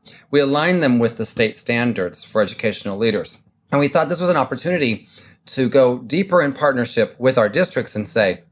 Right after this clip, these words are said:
"If you're hiring our graduates, which you by and large do,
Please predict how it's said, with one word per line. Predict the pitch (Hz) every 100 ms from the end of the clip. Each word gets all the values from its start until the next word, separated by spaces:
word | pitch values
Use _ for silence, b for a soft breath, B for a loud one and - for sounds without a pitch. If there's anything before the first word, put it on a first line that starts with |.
| _ _ _
"If | 123 120
you're | 190 233
hiring | - 147 139 101 98 101 _ _ _ _ _ _
our | 120 117
graduates, | 113 110 - - - - _ -
which | 98 - 104
you |
by | 107 104
and | 104
large | 95 -
do, | 147 127